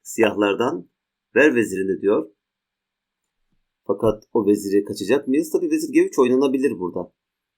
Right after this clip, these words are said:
Hiçbir sakıncası yok. Vezir G üç. Ve maç bu şekilde devam edebilir. Tehditlerden kaçan atlar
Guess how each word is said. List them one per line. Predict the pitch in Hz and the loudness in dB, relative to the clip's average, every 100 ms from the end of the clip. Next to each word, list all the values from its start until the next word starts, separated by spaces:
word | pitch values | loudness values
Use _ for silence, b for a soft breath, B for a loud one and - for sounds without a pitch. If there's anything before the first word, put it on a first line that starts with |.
| _ | _
Hiçbir | - 113 131 | -6 -2 -2
sakıncası | 107 107 98 92 110 | -2 -2 -2 -2 -4
yok. | - 117 | -2 0
Vezir | 98 95 | 0 0
G | 95 113 | 0 -2
üç. | - - - _ _ _ _ _ _ _ - - _ _ _ | -4 -16 -20 _ _ _ _ _ _ _ -8 -8 _ _ _
Ve | 117 | 0
maç | 117 120 - - _ _ _ | 2 0 -4 -12 _ _ _
bu | - - | -12 -2
şekilde | 110 104 101 101 | -2 0 0 2
devam | 101 98 98 | 2 2 0
edebilir. | - 90 135 - - _ _ _ _ _ _ _ _ _ _ _ _ _ _ _ - | -2 -2 -6 -8 -14 _ _ _ _ _ _ _ _ _ _ _ _ _ _ _ -2
Tehditlerden | 104 - - 95 98 90 | -2 0 -2 0 -2 -4
kaçan | 98 101 | -6 -6
atlar | 90 90 107 135 151 _ | -6 -6 -4 -4 -6 _